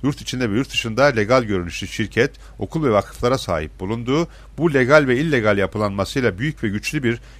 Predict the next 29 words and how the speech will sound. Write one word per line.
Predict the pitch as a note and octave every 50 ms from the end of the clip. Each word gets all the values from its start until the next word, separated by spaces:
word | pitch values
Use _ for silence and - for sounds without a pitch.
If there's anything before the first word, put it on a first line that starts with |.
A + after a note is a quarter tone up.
| -
görünüm | - G#2 G2+ A2+ C#3 C3+
arz | A2+ F#2 F2 E2 F#2
eden | F2 E2 E2+ E2
örgütün | E2+ F2+ F#2 E2+ F#2+ - C3+ D3+ E3 D3+ - - - -
halk | - D3 D3 -
üzerinde | B2+ A#2 A2+ G#2+ A2 C3 C3+ A#2
bir | A#2 A2
manevi | G#2+ G#2 G#2+ G#2+ G#2 G#2 A#2 C3 A#2
cebir | - G#2 F#2+ F#2+ C#3 C#3+ A#2
ve | G2 E2+ - - - -
baskı | F#2 F#2+ - - - C3+
yarattığı, | A2+ F2 D#2+ D#2 - - - G2 G#2 C3+ E3 E3+ - - - - - - -
bu | E3+ G3
itibarla | F3 - D#3+ D#3 D3+ C#3 C#3+ D#3+ E3
terör | - C#3+ C#3 E3 D#3+
örgütü | C#3 A2 G2 - - - A#2
kapsamında | - A2 G2 - - G#2+ G2 G2 G2+ G#2+ F#2
değerlendirilmesi | G2 F#2 F#2 F#2 F#2+ F#2 F2+ F#2 F#2 F#2+ F#2+ F2 - -
gerektiği | F#2+ F2+ E2+ D#2+ - - - F#2+ A2+ C3 C#3 C3+ - - - - -
ileri | G2+ F#2+ F#2+ E2+ E2
sürüldü. | - - F2 D#2 D#2 D2+ D#2+ E2+ - - - - - - - - - - - - - - -
Ancak | A#2+ A#2 G2 E2+ A2 C#3 - - - - - -
mahkeme | G#2+ G#2+ G2 - - G#2 A2 B2+ B2
bu | A#2 G#2
değerlendirme | G#2+ G2+ G2 G2 G2 G2+ F#2+ G2+ G#2+ B2
karşısında | B2 - G#2 F#2 F#2 - - G2 G2 A#2 C3 C#3+ C#3 - - - -
erteleme | G2 F2+ - - G2+ G2 F#2 E2+
kararı | - - E2+ D#2+ D#2 D#2 D#2
verdi. | D#2 E2 D#2+ D#2 F2 E2